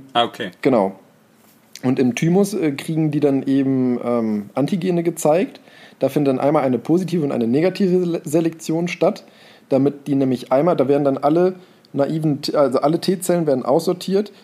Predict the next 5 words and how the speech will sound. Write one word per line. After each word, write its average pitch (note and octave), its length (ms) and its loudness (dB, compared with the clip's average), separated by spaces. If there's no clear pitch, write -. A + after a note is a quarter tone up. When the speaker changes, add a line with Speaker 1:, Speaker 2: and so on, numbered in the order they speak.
Speaker 2:
die D3 160 -4
auf C3 240 0
körpereigene F3 840 2
Antigene G3 680 0
reagieren F#3 540 0